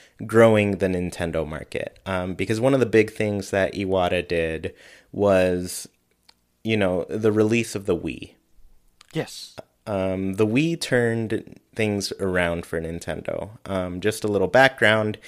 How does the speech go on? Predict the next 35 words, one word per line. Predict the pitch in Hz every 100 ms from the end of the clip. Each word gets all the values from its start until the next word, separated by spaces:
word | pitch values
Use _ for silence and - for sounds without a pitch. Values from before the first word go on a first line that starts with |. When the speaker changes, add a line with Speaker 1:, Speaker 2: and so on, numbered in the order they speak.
| - - - - 113
Speaker 1:
Nintendo | 110 151 156 139
saved | 127 113 104 95 98
the |
gaming | 87 87 85 85
industry, | 85 82 82 - 85 82 85 - - - - _ _
um, | - 87 85 - 101 - -
with | 95 90 87 - - _ -
the | 95
Nintendo, | 90 90 90 - 87 85 85 -
the | 95
original | 92 92 92 92 90 90 -
N | 117
E | 110
S. | 98 92 - - - _ _
I, | - 101 -
I | 101
always | 95 87
called | - 90
it | 92 -
the | 92
Nintendo | 87 90 92 90 87 87 90 - -
and | - 101
the |
Super | 92 117 107 95
Nintendo, | 92 90 92 90 90 90 87
<laughs> |
or | - 95 95 -
S | 98 -
N | 90
E | 90 87
S | 85 -
for | - - 90 87 -
others. | 90 87 95 - 120 120 - - -
<laughs> | 117 -
Speaker 2:
Right. | 143 127